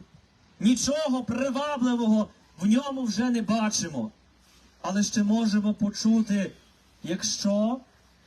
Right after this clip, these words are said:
не втечемо. Його слова й надалі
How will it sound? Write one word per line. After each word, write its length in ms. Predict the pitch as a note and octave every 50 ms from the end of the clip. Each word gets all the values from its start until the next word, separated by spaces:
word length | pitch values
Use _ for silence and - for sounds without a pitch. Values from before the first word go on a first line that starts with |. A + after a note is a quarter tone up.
| - C3+
не 100 | D#3 D#3+
втечемо. 760 | - - - G3+ G3 - - C#3 C#3 C3 B2+ A#2 A#2 A2 A2 - - _ _ _ _ _ _ _ - - - - _ - - _ -
Його 240 | D3 E3 F3+ G3
слова 360 | F#3+ - - D#3 D#3+ F3 F#3+ G3
й 80 | F#3+
надалі 520 | F3 E3 D#3 - F3+ F#3+ F#3+ E3+ E3 D3